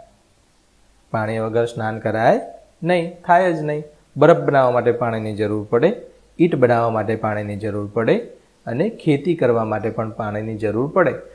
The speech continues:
ટૂંકમાં, જ્યાં પાણીની જરૂર પડતી હોય તેની પાછળ ચોરસ ખાનામાં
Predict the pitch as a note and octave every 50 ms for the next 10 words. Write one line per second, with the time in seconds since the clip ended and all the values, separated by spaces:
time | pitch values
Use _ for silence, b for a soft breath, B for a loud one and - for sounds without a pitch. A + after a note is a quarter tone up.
0 | B B B B - F#3 F3+ F#3+ E3+ E3 E3 E3 E3 D3 A#2+ A2 A2+ B2+ C#3 D3
1 | E3+ F#3 F#3 - E3 C3+ B2 A#2+ A#2+ B2 B2+ C3 A#2 A2+ A2+ G#2+ A2+ B2 C3 C3
2 | - E3+ E3+ E3+ F3 G3+ F3 C#3+ A#2 B2 A2 G#2+ G#2+ - B2+ A#2+ B2+ C3 B2+ -
3 | A#2+ A2+ A2 A2+ A2+ - D#3 C#3+ D3 D3 - A#2 G#2+ G#2 A2+ - - - - -
4 | E3+ E3 D#3+ C#3 A2+ G#2+ G#2 G#2+ D3+